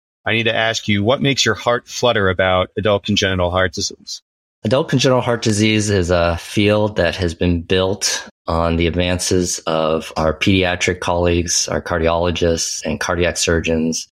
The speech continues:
Speaker 2: over the last hundred years. I'm just constantly impressed with how my patients have learned to enjoy life, exercise, work, raise a family, despite all odds, surgeries,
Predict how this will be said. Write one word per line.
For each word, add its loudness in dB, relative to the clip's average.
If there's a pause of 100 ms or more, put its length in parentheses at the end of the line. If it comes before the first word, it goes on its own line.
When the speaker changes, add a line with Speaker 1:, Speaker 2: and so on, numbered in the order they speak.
Speaker 2:
over 0
the 2
last -2
hundred -2
years. -2
I'm 2
just 0
constantly 2
impressed 0
with 2
how -2
my 0
patients 0
have -2
learned 2
to -2
enjoy 2
life, -2 (160)
exercise, -2
work, 0
raise 0
a -4
family, -2 (180)
despite -2
all 0
odds, -2
surgeries, 0